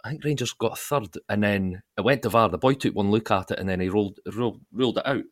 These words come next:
and that's the way it should be. You know what I mean? But that's, that's, I didn't even realise that. Check you, you wee dweeb.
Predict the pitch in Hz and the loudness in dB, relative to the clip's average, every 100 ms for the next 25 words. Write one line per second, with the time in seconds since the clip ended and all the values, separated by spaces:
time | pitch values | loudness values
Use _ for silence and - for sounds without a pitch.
0 | _ 110 127 208 - 127 90 196 208 - | _ -4 -4 -4 0 0 0 -4 -4 -6
1 | - _ _ _ _ - 170 139 175 101 | -6 _ _ _ _ 2 4 6 4 2
2 | - - - _ 107 143 110 113 151 - | -2 -20 -20 _ 4 4 4 2 2 0
3 | - 196 262 107 90 131 226 233 - 82 | -4 0 4 4 4 4 4 4 2 -2
4 | - 196 147 165 175 110 76 - 95 78 | 0 -2 0 0 0 -2 -4 -2 -2 -2